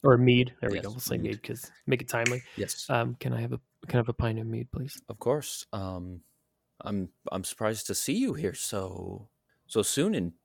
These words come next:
Speaker 2: it's only been a couple of weeks since you were here last.
Speaker 1: Yes. Um, I have to ask you a question, if that's
Speaker 2: Of
Speaker 1: okay.
Speaker 2: course, of course.
Speaker 1: Has there been anyone weird around here?
Speaker 2: <laughs> Well,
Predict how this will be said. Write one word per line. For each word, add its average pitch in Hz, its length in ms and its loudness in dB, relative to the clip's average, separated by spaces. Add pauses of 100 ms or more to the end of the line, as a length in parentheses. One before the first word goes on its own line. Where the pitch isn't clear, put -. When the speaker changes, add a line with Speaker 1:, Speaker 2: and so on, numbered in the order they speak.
(300)
Speaker 2:
it's - 680 0 (100)
only 107 260 -2
been 107 200 -2
a 98 60 -4
couple 110 260 -2
of 87 60 -2
weeks 156 220 0
since 92 200 0
you 90 120 0
were 80 140 2
here 87 160 2
last. 76 460 -4 (300)
Speaker 1:
Yes. 110 420 -2 (480)
Um, 117 600 4 (440)
I 120 60 -2
have 143 140 0
to - 100 -4
ask 127 260 -4
you 120 100 0
a - 20 -6
question, - 440 -8 (200)
if - 120 -20
that's - 260 -8
Speaker 2:
Of - 100 -8
Speaker 1:
okay. - 20 -10
Speaker 2:
course, - 560 -8
of 101 100 -10
course. - 400 -2 (520)
Speaker 1:
Has 123 120 2
there 160 140 6
been 165 220 2
anyone 147 460 0
weird 107 320 -2
around 120 300 -4
here? 123 280 -4
Speaker 2:
<laughs> 123 300 -4 (640)
Well, 113 340 6